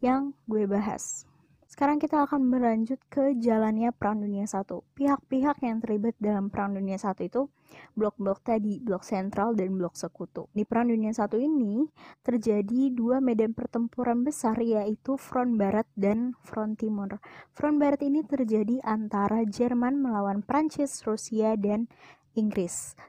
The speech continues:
Pada saat itu awalnya Jerman ini memenangkan Front Barat, tapi ketika pemerintahannya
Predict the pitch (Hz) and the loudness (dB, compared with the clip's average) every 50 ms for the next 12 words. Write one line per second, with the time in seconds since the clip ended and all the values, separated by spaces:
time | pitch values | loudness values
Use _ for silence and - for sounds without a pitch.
0 | - - - 233 233 233 - 254 233 233 - 294 285 _ - 233 226 226 - 226 | -18 -6 -2 0 0 2 2 0 0 0 -2 -4 -6 _ -2 -2 -2 -2 -2 -2
1 | 220 208 208 214 214 220 214 202 190 190 196 269 302 _ _ _ _ _ _ _ | 0 0 0 0 0 -2 -2 -2 -2 -2 -2 -4 -6 _ _ _ _ _ _ _
2 | _ _ _ - 214 220 220 226 233 226 226 254 285 294 285 247 226 214 214 220 | _ _ _ -4 -2 0 0 0 0 0 0 2 2 2 2 0 0 -2 -2 -2
3 | 196 190 202 185 190 - - 208 233 240 247 - - - - 214 220 220 208 202 | -4 -4 -6 -8 -6 -2 0 0 0 -2 -4 -10 -14 -8 -6 -4 -2 -2 0 0
4 | 202 214 220 220 208 214 _ _ _ _ _ - _ _ _ _ - 302 320 339 | 2 2 2 2 0 0 _ _ _ _ _ -20 _ _ _ _ 0 2 2 0
5 | _ - - 233 208 202 202 226 285 330 - _ _ _ _ _ _ _ _ _ | _ -4 -4 -2 -2 0 0 2 0 0 0 _ _ _ _ _ _ _ _ _
6 | _ _ _ _ _ _ _ _ _ _ _ _ _ _ _ _ - _ _ _ | _ _ _ _ _ _ _ _ _ _ _ _ _ _ _ _ -20 _ _ _
7 | - 254 233 - 240 226 233 _ - - 247 233 233 - 262 240 233 233 240 220 | -2 -2 -2 -2 -4 -6 -6 _ -4 0 0 0 0 0 0 0 0 0 -2 -2
8 | 220 220 - 226 220 214 - 233 220 220 214 214 214 208 208 208 208 208 | -4 -4 -4 -4 -4 -2 -2 -2 -2 -2 -2 -4 -4 -4 -2 -2 0 0